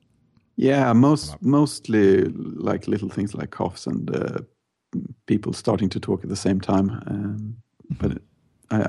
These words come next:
Speaker 1: I, I try to do, like, one run through the whole thing, and, uh, I,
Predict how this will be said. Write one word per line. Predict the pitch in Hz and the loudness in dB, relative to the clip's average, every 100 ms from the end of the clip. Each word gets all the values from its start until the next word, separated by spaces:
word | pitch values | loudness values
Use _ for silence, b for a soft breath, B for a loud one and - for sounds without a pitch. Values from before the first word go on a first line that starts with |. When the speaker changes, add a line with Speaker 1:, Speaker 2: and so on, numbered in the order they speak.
| 113 | 2
Speaker 1:
I, | 117 | 2
I | 113 | 2
try | 127 117 | 2 0
to | 117 101 92 | 2 0 0
do, | 101 92 - | -2 -4 -4
like, | 98 90 - _ _ _ b b _ | -6 -6 -14 _ _ _ b b _
one | 113 110 98 92 | 0 2 2 2
run | 101 98 | 0 -2
through | - 104 98 - - _ | 0 0 0 -4 -14 _
the | 113 | -4
whole | 104 101 | -2 -2
thing, | 101 98 107 b b b b - | -4 -6 -6 b b b b -12
and, | - 98 | -8 -6
uh, | 95 95 | -6 -6
I, | 104 | -4